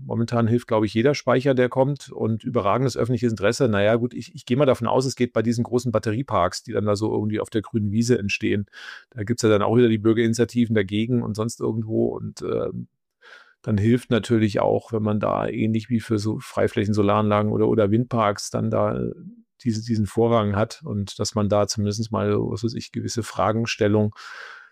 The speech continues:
dann ein bisschen, äh, abmildern kann und dann auch, dass man nicht zehn Jahre dann irgendwie vor Gericht streiten, bis der Batteriespeicher kommt, dann ist die Energiewende halt vorbei. Also insofern ist das durchaus erstmal sinnvoll. Und dann sch-, weiß ich jetzt nicht, ob man die großen Speicher gegen die kleinen aus, aus, äh,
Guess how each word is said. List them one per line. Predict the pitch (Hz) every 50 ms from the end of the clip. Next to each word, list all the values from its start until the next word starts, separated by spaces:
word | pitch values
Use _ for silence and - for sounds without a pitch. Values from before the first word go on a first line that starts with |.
| _ -
dann | - 110 107 -
ein | - 113
bisschen, | 110 117 - - 120 110 110 110 110 113
äh, | 113 107 104
abmildern | 104 - - 113 - - 120 110 110 107 107
kann | - 113 113
und | 117 110 104
dann | 110 107 110
auch, | - 107 - _ _ - _ _ -
dass | - 113 -
man | 110
nicht | 110 107 - -
zehn | - - 120 117 117
Jahre | 113 107 107 110 110
dann | 107 110 110 117
irgendwie | 123 113 110 107 110 110 110
vor | 104 - 113 113
Gericht | 104 107 107 117 - _ _ - -
streiten, | - - - 110 113 120 - 120
bis | 107 113
der | - -
Batteriespeicher | 101 95 104 - 110 110 113 113 - - - 98 90 95
kommt, | - - 104 98 95
dann | 101 95
ist | 98 95 -
die | 120
Energiewende | 117 107 107 101 104 98 101 98 95
halt | 90 92 92
vorbei. | - - 95 - 92 92 95
Also | 101 107 110 120
insofern | 117 123 135 - 151 139 120 127
ist | 135 -
das | 139 123 -
durchaus | - 135 143 139 123 117 113
erstmal | - - 123 - - 117 110 101
sinnvoll. | 98 127 160 - - 175 170 180 185 _ _ _ _ - _ _ _ _ _ _ _ _ -
Und | 120 104
dann | 117 107 127
sch-, | 135 - - - - - 262 311 285 285
weiß | 214 151 87 110 127 -
ich | 165 120
jetzt | 143 123 -
nicht, | 131 123 117
ob | - 113 -
man | 127 120
die | 110 110
großen | - - 110 127 - 156
Speicher | 131 - - 120 120 127 131 113
gegen | 113 117 123
die | 120 113 101
kleinen | - 110 101 113 127 139
aus, | - - 117 123 - - -
aus, | - - 123 120 120 - - - - -
äh, | - 127 120 120 120